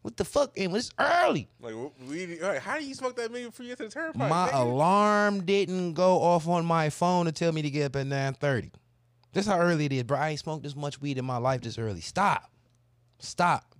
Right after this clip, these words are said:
Speaker 1: Just stop. Chill. Give it a minute. Let's see if we high. We don't even know. Just stop.
Speaker 2: <laughs>
Speaker 1: Please. Stop. What the fuck? Uh, stop. Stop. So get there, get the little shit,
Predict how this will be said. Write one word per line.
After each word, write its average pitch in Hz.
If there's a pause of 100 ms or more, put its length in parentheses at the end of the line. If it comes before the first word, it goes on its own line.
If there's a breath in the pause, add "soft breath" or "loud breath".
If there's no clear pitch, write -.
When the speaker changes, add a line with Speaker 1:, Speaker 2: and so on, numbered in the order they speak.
Speaker 1:
Just 156
stop. -
Chill. 156
Give 156
it 160
a 165
minute. 156 (360)
Let's 165
see 220
if 180
we 196
high. 196 (480)
We 220
don't 233
even 220
know. 170 (680 loud breath)
Just 160
stop. - (180)
Speaker 2:
<laughs> -
Speaker 1:
Please. 196 (1120 soft breath)
Stop. - (260)
What -
the - (100)
fuck? - (300)
Uh, - (200)
stop. - (680)
Stop. - (160)
So - (680)
get 120
there, 113 (520 soft breath)
get 107
the 110
little 113
shit, 117